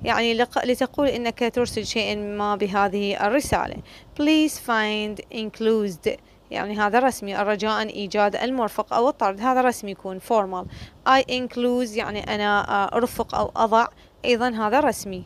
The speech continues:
أما إذا وجدنا "Here is"، يعني هنا، فهذا يكون غير رسمي.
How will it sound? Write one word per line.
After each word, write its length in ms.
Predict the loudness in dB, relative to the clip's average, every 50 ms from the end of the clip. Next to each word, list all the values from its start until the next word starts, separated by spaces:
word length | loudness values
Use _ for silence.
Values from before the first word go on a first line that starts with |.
| -16 _ _ _ -20 -20 -8 _
أما 240 | 0 2 2 4 4
إذا 240 | 4 4 4 4 4
وجدنا 320 | 4 2 2 0 -2 -2
"Here 520 | -2 0 2 2 4 4 4 4 2 2 -2
is"، 160 | -4 -10 -14 -16 -12 _
يعني 320 | -2 -2 -2 0 -2 -2 -2
هنا، 460 | -2 0 0 0 0 0 -2 -4 -6 -12 -20 -20 -10 -4
فهذا 260 | 0 2 4 4 2
يكون 260 | 2 0 -2 -2 0
غير 320 | 2 4 4 4 4 2
رسمي. 400 | 0 -4 -4 -4 -10 -12 -12 -12